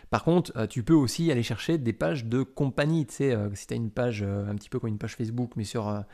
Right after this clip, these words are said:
LinkedIn, tu peux faire la même chose. Allez, hop, c'est parti. On va aller chercher LinkedIn. Pouf.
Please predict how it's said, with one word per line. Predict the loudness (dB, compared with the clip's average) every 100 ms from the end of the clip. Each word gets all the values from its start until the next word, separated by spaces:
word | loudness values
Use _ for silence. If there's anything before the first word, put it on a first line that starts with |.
| -18 -4
LinkedIn, | 0 2 2 0
tu | -2
peux | -6
faire | -2
la | -2
même | 0
chose. | 0 -2 -6 _
Allez, | -6 -6 -4
hop, | -4 -4 -6
c'est | -8
parti. | -8 -6 -6 -6 -8 -20 -20 -16 -10
On |
va | -4 -4 -4 -8
aller | -8
chercher | -6 -8 -4 -4 -4
LinkedIn. | -4 -4 -2 -2 -2 -2 -6 -14 -20 -20 _
Pouf. | 0 0 0 -12